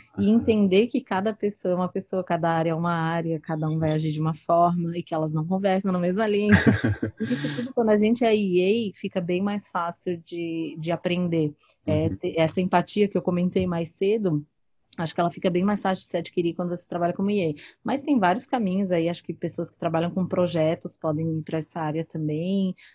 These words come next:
Speaker 1: ah, pessoas que trabalham como B P de uma área podem dar uma olhada nisso também. Enfim, acho que tem vários caminhos.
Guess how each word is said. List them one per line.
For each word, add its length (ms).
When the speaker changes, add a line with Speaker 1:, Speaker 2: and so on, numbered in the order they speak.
Speaker 1:
ah, 200
pessoas 300
que 80
trabalham 300
como 220
B 160
P 180
de 120
uma 180
área 640
podem 460
dar 140
uma 120
olhada 260
nisso 240
também. 580
Enfim, 280
acho 140
que 40
tem 120
vários 240
caminhos. 680